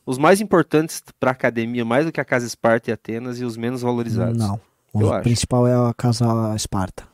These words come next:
Speaker 1: A Esparta não é.
Speaker 2: Ca-, a Esparta carrega a galera nas costas. E a galera, mano, tipo eu.
Speaker 1: A Casa Alexandria produz o conteúdo que vai pras páginas, que faz as
Speaker 2: E
Speaker 1: pessoas se
Speaker 2: mas os homens de ação tá na
Speaker 1: conhecerem.
Speaker 2: Casa de Esparta. A gente que bota pra torar.
Speaker 1: Ah, tá bom, mano. Eu vou... Quer ver?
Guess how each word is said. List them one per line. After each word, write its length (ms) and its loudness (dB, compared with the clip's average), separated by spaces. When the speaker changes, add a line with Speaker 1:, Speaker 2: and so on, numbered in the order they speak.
Speaker 1:
A 140 -6
Esparta 760 4
não 260 -8
é. 160 -6
Speaker 2:
Ca-, 300 0
a 40 0
Esparta 540 0
carrega 560 -2
a 40 -4
galera 280 -4
nas 220 -6
costas. 360 -8
E 40 -4
a 40 -4
galera, 320 0
mano, 320 4
tipo 300 -2
eu. 240 2
Speaker 1:
A 140 -10
Casa 240 -2
Alexandria 460 0
produz 400 -4
o 40 -12
conteúdo 600 2
que 160 -14
vai 160 -4
pras 180 -8
páginas, 420 -2
que 160 -16
faz 320 4
as 120 8
Speaker 2:
E 80 6
Speaker 1:
pessoas 340 4
se 300 -2
Speaker 2:
mas 180 6
os 80 2
homens 220 6
de 80 6
ação 300 4
tá 100 2
na 60 6
Speaker 1:
conhecerem. 120 2
Speaker 2:
Casa 260 4
de 60 0
Esparta. 460 -4
A 20 -2
gente 220 0
que 100 -10
bota 420 -2
pra 100 -8
torar. 380 -4
Speaker 1:
Ah, 440 -14
tá 100 -16
bom, 240 -14
mano. 320 -20
Eu 80 -16
vou... 320 0
Quer 200 0
ver? 260 2